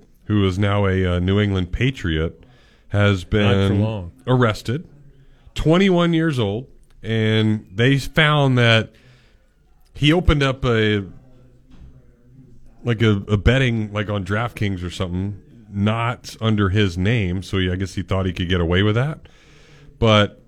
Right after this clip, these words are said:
Speaker 1: he bet on sports from the middle of April of twenty twenty-two until the middle of May in twenty twenty-three. So he's twenty years old. He used an alias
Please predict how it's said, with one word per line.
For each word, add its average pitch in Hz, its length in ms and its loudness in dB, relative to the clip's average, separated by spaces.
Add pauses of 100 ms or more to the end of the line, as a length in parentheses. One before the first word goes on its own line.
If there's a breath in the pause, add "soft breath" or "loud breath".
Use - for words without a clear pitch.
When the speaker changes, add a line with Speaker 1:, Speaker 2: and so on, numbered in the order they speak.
(360)
Speaker 1:
he 139 200 -2
bet 127 480 2 (440)
on 110 220 2
sports 127 540 0
from 107 420 -2
the 104 120 2
middle 131 420 2
of 131 200 -2
April 117 460 -2
of 92 140 -4
twenty 120 260 0
twenty-two 110 720 -2
until 101 360 -2
the 95 140 -2
middle 107 320 0
of 92 120 -2
May 95 560 -2 (480 soft breath)
in 98 260 2
twenty 113 340 0
twenty-three. 101 720 -2
So 90 160 -6
he's 87 140 -4
twenty 120 300 -2
years 107 280 0
old. 82 240 -2
He 92 80 -4
used 107 220 0
an 101 160 0
alias 98 640 0